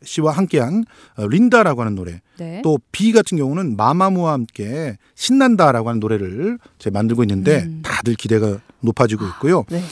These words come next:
Speaker 1: 어, 어떤 면에서는 굉장히 중심에 놓여 있는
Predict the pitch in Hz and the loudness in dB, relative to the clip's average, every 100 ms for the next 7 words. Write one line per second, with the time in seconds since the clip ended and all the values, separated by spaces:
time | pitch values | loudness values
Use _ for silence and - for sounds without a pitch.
0 | - _ 127 117 117 117 135 123 113 123 | -18 _ -2 0 0 2 4 4 2 -2
1 | 110 117 123 - 143 135 120 98 113 110 | 0 2 2 2 0 0 0 2 2 2
2 | 101 123 | 0 -2